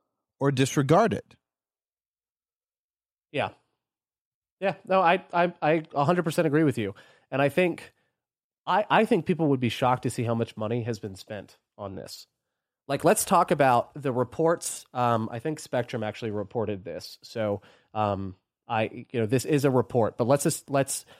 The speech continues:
Speaker 2: for the sake of argument, assume that that report is true, right? It, it, it's, it is an unvalidated claim. The unvalidated claim is that Ted Wilson, over the last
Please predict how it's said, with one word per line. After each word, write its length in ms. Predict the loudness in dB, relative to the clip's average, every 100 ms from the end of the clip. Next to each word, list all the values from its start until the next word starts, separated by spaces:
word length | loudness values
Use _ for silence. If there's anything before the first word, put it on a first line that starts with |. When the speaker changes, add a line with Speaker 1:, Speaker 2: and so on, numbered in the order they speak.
| _ _
Speaker 2:
for 140 | -4 0
the 80 |
sake 300 | 2 2 2
of 100 | 0
argument, 440 | 0 0 0 -4 -4
assume 280 | -10 -6 -4
that 120 | -2
that 140 | -2
report 320 | -4 -6 -6 -6
is 160 | -10
true, 400 | -12 -8 -8 -8 -14 -8
right? 220 | -6 -4
It, 140 | -6
it, 220 | -6 -6
it's, 220 | -6 -10 -12
it 140 | -4 -2
is 160 | 0
an 80 | 0
unvalidated 640 | -2 0 0 0 -4 -8 -12
claim. 360 | -14 -12 -14 -20 _ _ _
The 60 | -2
unvalidated 600 | 2 4 6 4 2 0
claim 360 | 0 2 2 0
is 200 | -4 0
that 180 | -2
Ted 200 | 0 0
Wilson, 340 | 2 0 0 0
over 140 | 0
the 80 | 0
last 400 | 0 -2 -4 -18